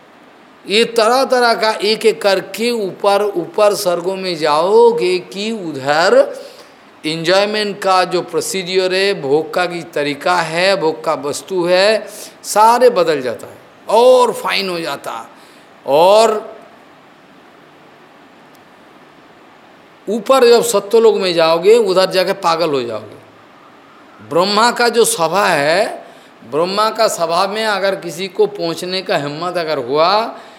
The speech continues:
ब्रह्मा का सभा में बै-, थोड़ा बैठेगा, वो पागल बन जाएगा।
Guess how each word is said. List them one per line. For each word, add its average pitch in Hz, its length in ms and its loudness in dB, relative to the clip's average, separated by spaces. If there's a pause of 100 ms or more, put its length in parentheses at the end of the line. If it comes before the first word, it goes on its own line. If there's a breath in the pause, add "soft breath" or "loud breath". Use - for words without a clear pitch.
(140)
ब्रह्मा 175 480 0
का 196 160 0
सभा 180 360 -2
में 190 520 -4
बै-, 160 560 -6
थोड़ा 190 240 0
बैठेगा, 160 1120 -2 (400 loud breath)
वो 151 40 -6
पागल 190 380 2
बन 143 180 -4
जाएगा। 104 260 -14